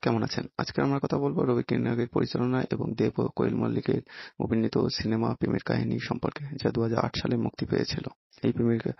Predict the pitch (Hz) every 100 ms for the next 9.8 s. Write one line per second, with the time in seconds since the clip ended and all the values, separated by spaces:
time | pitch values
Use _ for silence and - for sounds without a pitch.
0 | - - 127 120 117 - - - - -
1 | - - 165 156 - - - 113 110 -
2 | - - - 120 117 117 117 117 117 123
3 | - - 107 - 107 113 110 107 107 -
4 | 139 - - - 143 - _ _ _ _
5 | _ - 123 123 117 - - 110 107 127
6 | - - 117 113 113 - - - - -
7 | - - 120 - - - _ _ _ _
8 | - - 117 113 117 113 117 117 117 120
9 | - - - 123 107 107 -